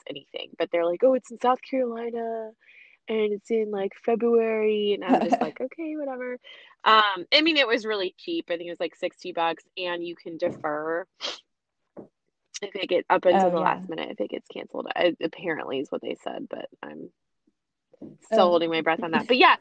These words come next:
Speaker 2: <laughs>
Speaker 1: that was my thing, is I was like, you know, yes, someday I would, it would be a cool bucket list thing to run a marathon. I think it's amazing that y'all did that. But, like, for me, I, I just, it's not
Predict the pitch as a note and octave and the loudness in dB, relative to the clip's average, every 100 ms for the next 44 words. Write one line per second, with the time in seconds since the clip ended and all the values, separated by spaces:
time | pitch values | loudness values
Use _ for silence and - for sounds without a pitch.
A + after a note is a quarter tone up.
0 | - F4+ F4 F4 A#4 G4+ G#4+ F#4 A4+ A#4 | 0 2 4 6 4 2 -2 -2 -4 -4
1 | F#4 D#4 D#4 D4+ D4+ D4 D#4 D4 C#4+ D4+ | -4 0 0 0 -6 -8 -8 -8 -2 0
2 | - - B3 C4 C#4 C4+ A3 A3 A3+ A3+ | 0 -4 -6 -4 -2 -2 -2 -2 -4 -6
3 | G3+ - _ _ _ _ _ _ B3+ A3 | -8 -14 _ _ _ _ _ _ -6 -4
4 | A#3+ C4+ A#3+ A#3 G#3 - A#3 A3 G3+ G3 | -6 -6 -2 -2 -2 -8 -8 -6 -6 -6
5 | F#3+ - F3+ - E3+ E3+ F3 F3 E3 E3 | -8 -8 -10 -8 -10 -10 -10 -8 -8 -10
6 | D#3+ E3 E3+ F3+ G3+ G3 F3+ F3 D#3+ F3 | -10 -8 -4 -2 -2 -4 -6 -6 -6 -4
7 | E3+ E3 E3 - D#3+ E3 F3 E2+ E2 - | -4 -4 -4 -6 -6 -6 -4 -2 -2 -6
8 | _ - - - G#3+ G3+ - - A3 G3+ | _ -20 -8 -2 0 0 -4 -4 -4 -4
9 | A3+ A#3 G#3+ G3 - G3+ - _ _ _ | -4 -2 -2 -4 -6 -8 -12 _ _ _
10 | _ _ F3+ G3 F#3+ A3+ A3 A3 - - | _ _ 0 0 0 2 4 2 -6 -20
11 | _ - A3+ - G#3 G3+ | _ -12 -12 -8 -4 -4